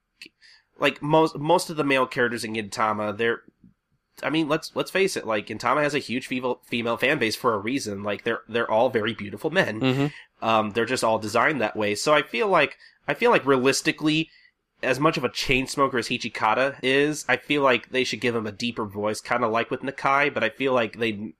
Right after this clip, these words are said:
Speaker 1: I feel like the dub cast, the dub casting would mess up on that part, 'cause I feel like they'd get someone too gruff.
Speaker 2: Yeah.
Speaker 1: So I, so I feel like,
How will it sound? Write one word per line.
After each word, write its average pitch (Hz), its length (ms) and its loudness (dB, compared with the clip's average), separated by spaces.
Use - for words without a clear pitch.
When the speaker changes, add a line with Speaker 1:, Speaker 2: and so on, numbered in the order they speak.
Speaker 1:
I 123 80 2
feel 156 220 0
like 135 240 0
the 120 80 -4
dub 110 340 -4
cast, 120 380 0
the 117 80 -2
dub 131 240 0
casting 131 360 0
would 110 120 -2
mess 117 260 -4
up 107 200 -2
on 120 120 2
that 127 180 0
part, 131 380 0
'cause 110 180 -4
I 113 60 0
feel 120 160 0
like 110 160 0
they'd 107 180 -4
get - 160 -6
someone 107 240 -4
too 113 240 -4
gruff. 143 560 -2
Speaker 2:
Yeah. 120 240 4
Speaker 1:
So 143 220 0
I, 135 120 4
so 139 120 0
I 131 60 2
feel 160 260 0
like, 139 360 2